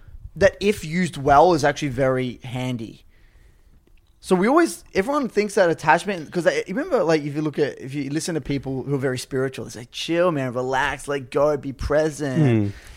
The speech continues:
Speaker 1: you know, smoke weed and, like, let, don't care about
Speaker 2: Is that your
Speaker 1: anything."
Speaker 2: definition of a spiritual person,
Speaker 1: Or,
Speaker 2: Curtis?
Speaker 1: like, a lot of the time, that's what they're like, "Let go," like,
Speaker 2: Yeah.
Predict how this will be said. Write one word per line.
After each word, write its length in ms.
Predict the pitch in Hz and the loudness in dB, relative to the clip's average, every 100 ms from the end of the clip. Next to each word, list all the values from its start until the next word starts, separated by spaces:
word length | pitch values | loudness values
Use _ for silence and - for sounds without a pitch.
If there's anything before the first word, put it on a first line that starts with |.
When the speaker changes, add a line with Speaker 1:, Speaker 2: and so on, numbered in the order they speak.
| - | -6
Speaker 1:
you 80 | 156 | -2
know, 400 | 151 143 139 147 | 2 2 4 2
smoke 420 | - 156 156 - | -2 -6 -6 -4
weed 540 | 147 147 147 143 135 | -4 -2 0 0 0
and, 100 | 135 | -2
like, 180 | 139 135 | -4 -2
let, 200 | 151 147 | -2 0
don't 200 | 160 160 | 0 0
care 260 | - 147 151 | 2 4 4
about 100 | 143 | 6
Speaker 2:
Is 60 | |
that 120 | 151 | 6
your 60 | 170 | 6
Speaker 1:
anything." 160 | 147 143 | 6 4
Speaker 2:
definition 300 | 131 131 131 | 4 0 0
of 60 | 117 | -2
a 40 | |
spiritual 460 | - 120 120 120 113 | -4 0 0 0 0
person, 300 | 113 107 123 | 0 -2 -2
Speaker 1:
Or, 40 | |
Speaker 2:
Curtis? 220 | 113 285 294 | 4 6 8
Speaker 1:
like, 160 | 285 | 6
a 60 | 262 | 4
lot 180 | 269 285 | 2 0
of 60 | |
the 60 | 240 | -2
time, 360 | - 208 202 156 | -4 -4 -2 0
that's 180 | 156 | -2
what 100 | - | -2
they're 80 | 156 | -2
like, 140 | 165 143 | 0 0
"Let 220 | 156 131 | 0 0
go," 200 | 147 156 | 2 4
like, 260 | 135 131 151 | 2 0 2
Speaker 2:
Yeah. 240 | 127 107 | 2 4